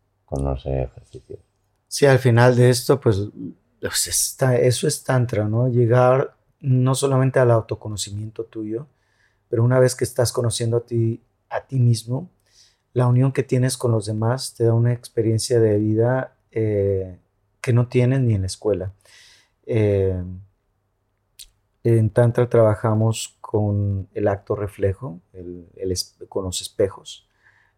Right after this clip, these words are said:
Speaker 2: y trabajamos con los opuestos. Entonces, todas esas experiencias de vidas que estás teniendo se retroalimentan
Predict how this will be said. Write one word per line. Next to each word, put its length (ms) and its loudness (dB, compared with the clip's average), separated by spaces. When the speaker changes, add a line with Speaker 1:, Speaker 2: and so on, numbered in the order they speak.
Speaker 2:
y 80 -4
trabajamos 560 0
con 540 -6
los 720 -6
opuestos. 760 -6
Entonces, 720 -4
todas 320 2
esas 380 -2
experiencias 580 2
de 80 2
vidas 320 2
que 100 -6
estás 340 -2
teniendo 720 -2
se 420 0
retroalimentan 1000 -2